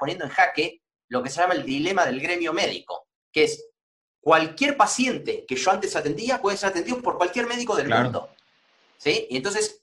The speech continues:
Speaker 1: ya mi matrícula regional ya no vale nada, ¿sí? Porque finalmente,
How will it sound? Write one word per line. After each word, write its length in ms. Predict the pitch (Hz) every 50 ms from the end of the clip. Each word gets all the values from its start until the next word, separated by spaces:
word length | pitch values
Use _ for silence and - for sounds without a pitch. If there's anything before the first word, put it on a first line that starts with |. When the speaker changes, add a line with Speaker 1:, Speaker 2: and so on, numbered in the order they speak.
| _ _
Speaker 1:
ya 440 | - - - 196 240 254 - - - -
mi 200 | 135 143 151 156
matrícula 760 | 156 151 147 - 277 - - - 151 135 143 160 165 - - -
regional 680 | 139 151 151 151 147 147 160 202 233 240 247 254 - - _ _ _ _ _ _ _ _ _ _ _ _ _ _ _ _ _ -
ya 100 | - 226
no 80 | 214 214
vale 180 | 220 214 -
nada, 420 | 320 392 381 262 - - - - -
¿sí? 360 | - 151 180 233 240 - - _ _
Porque 500 | - 113 - - 147 143 147 143 143 143 143
finalmente, 560 | 151 156 165 196 208 208 208 214 214 -